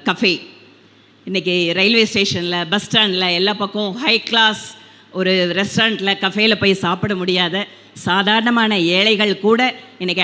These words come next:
ஏர்போர்ட்டுக்குள்ள அஃபோர்டபுள் காஸ்ட்ல அவங்க சாப்பிடலாம் அப்படிங்கிறதுக்காக யாத்ரி கஃபே இன்னைக்கு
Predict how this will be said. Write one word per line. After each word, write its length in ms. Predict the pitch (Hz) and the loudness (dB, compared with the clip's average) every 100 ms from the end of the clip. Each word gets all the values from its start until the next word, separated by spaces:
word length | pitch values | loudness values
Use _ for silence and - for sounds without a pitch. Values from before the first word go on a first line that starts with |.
| 190 | 2
ஏர்போர்ட்டுக்குள்ள 580 | 220 233 214 - 185 190 - 180 | 2 2 0 0 2 2 0 -2
அஃபோர்டபுள் 500 | 220 247 233 190 175 - | 2 2 2 0 -2 0
காஸ்ட்ல 420 | 180 196 - 185 190 - - 160 | 0 0 -2 -6 -6 -8 -12 -8
அவங்க 200 | 165 180 - | -4 -4 -2
சாப்பிடலாம் 560 | 185 226 240 208 202 185 | -2 0 2 4 6 4
அப்படிங்கிறதுக்காக 680 | 165 180 175 170 175 175 180 | 2 2 2 0 0 2 2
யாத்ரி 260 | 160 180 170 170 | 0 -2 -4 -4
கஃபே 200 | 151 175 | -2 -2
இன்னைக்கு 200 | 160 156 | -2 -2